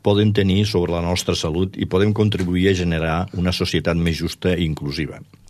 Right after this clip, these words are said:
Aquest és una, una web que la, la, heu de mirar a la Universitat de Vic. Una altra que és, em, una, una altra web que es diu Salut, tres salutmental punt com, que en la, aquesta és una web mallorquina,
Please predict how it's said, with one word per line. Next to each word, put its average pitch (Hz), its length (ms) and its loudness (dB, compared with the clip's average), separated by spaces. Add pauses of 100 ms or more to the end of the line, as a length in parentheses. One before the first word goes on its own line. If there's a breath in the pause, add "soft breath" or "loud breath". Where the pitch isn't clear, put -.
(500 loud breath)
Aquest 92 320 0
és 92 160 2
una, 80 320 0
una 82 220 -2
web 95 260 -2
que 76 120 -6
la, 62 640 -10 (100)
la, 62 180 -8
heu 80 120 -4
de 82 100 -2
mirar 82 160 0
a - 20 0
la 85 80 0
Universitat 76 320 -4
de 73 80 -10
Vic. 85 120 -8
Una 120 120 4
altra 135 200 2
que 131 100 0
és, 107 100 0
em, 107 160 2 (440 loud breath)
una, 127 180 0
una 117 140 2
altra 127 160 0
web 127 220 2
que 123 120 0
es 104 120 2
diu 120 260 4
Salut, 107 500 2
tres 120 300 2
salutmental 98 760 2
punt 101 240 2
com, 90 320 0 (920)
que 107 120 4
en 101 240 2
la, 95 80 2 (260)
aquesta 147 340 0
és 131 80 0
una 107 220 4
web 98 260 2
mallorquina, 92 680 2